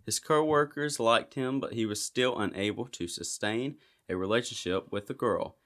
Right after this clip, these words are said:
and resorted back to his school days, afraid of being ridiculed and mocked. In nineteen fifty-seven, he was called for military service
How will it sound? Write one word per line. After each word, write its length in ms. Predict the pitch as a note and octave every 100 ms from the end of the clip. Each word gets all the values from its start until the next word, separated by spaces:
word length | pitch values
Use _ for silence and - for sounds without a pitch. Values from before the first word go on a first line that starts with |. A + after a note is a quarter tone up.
| _ _ G2+
and 160 | G#2
resorted 480 | G#2 G2+ B2 C#3+ D#3+
back 300 | G2 F#2+ -
to 160 | - G#2+
his 160 | B2+
school 300 | - - D#3+
days, 420 | A#2 E2 D#2+ - - _ _ -
afraid 500 | F#2 - A#2+ B2 -
of 160 | G2
being 260 | G#2+ G#2 F#2+
ridiculed 600 | G#2+ A#2+ - F#2 F2+ F#2
and 180 | F2+ F2
mocked. 440 | F#2+ F2 - _ _ _ _ _ _ _ _ _ _ _ _ _ -
In 120 | G2
nineteen 400 | G#2 C#3 D3 C#3+
fifty-seven, 680 | C#3+ C#3 C#3 - G2+ F#2+ G2+ - _ _ _
he 120 | -
was 160 | C3 C3+
called 320 | - A#2+ A2
for 100 | F#2+
military 560 | F#2+ A2+ B2+ C3+ C3+ C#3+
service 580 | - D3 G#2 A2 -